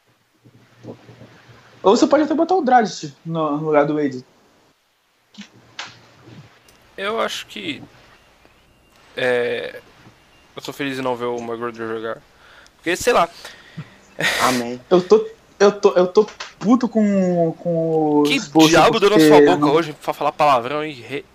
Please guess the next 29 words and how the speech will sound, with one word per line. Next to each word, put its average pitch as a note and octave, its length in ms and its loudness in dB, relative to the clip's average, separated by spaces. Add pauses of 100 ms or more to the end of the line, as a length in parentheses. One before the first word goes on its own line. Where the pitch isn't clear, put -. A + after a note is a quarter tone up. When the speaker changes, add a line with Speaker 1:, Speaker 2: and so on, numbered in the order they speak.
(120)
Speaker 2:
re-, B2+ 300 -20 (380)
cacete? - 1300 -10 (1300)
Speaker 1:
Ué, E4 180 2
mas, F3+ 240 6
gente, G3 520 2 (100)
<laughs> - 140 0
esse, - 360 2
essa A3 460 2
palavra A3 360 0
não G#4+ 120 -6
é D4 80 -2
palavrão, D#3+ 720 -6
é D3+ 80 -4
Speaker 2:
Ah, F#3 140 -2
Speaker 1:
tipo E3 140 -16
Speaker 2:
que G3+ 100 -4
Speaker 1:
chateado, F3 720 2
alguma D#3+ 220 -2
coisa E3+ 220 -2
do D#3 60 -6
tipo. D#3 380 -6 (1160)
Speaker 2:
Se - 220 -16
foda. - 500 -16
Speaker 1:
Eu E3 140 4
nunca, A3+ 220 4
eu F#4+ 260 2
nunca E4 260 2
falei. D4+ 300 0 (400)
<laughs> D4 1300 2